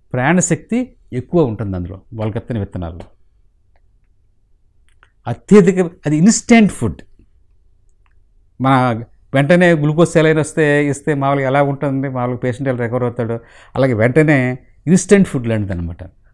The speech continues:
అందులో అధిక జీవశక్తి ఎక్కువ ఉంటుంది. ఇటువంటి జీవశక్తిని మనం స్టోర్ చేసుకోలే గా-, స్టోర్ చేసుకోవాలే కానీ అది మనం ఎటు, విచ్చలవిడిగా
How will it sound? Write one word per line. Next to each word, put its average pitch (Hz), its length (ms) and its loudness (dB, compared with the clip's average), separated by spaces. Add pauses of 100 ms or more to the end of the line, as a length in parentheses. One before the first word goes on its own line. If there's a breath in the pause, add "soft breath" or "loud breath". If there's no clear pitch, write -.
(120)
అందులో 156 380 0
అధిక 139 420 0
జీవశక్తి 131 760 -2
ఎక్కువ 123 320 -6
ఉంటుంది. 92 680 -8 (520 soft breath)
ఇటువంటి 226 260 2
జీవశక్తిని 196 600 2
మనం - 220 -4
స్టోర్ 156 400 2 (100)
చేసుకోలే 143 360 -2
గా-, 131 260 -2
స్టోర్ 151 380 0 (100)
చేసుకోవాలే 131 580 0
కానీ 170 320 -4 (280 loud breath)
అది 131 160 -2
మనం 139 340 0 (260 soft breath)
ఎటు, 127 160 -2 (400)
విచ్చలవిడిగా 147 600 -2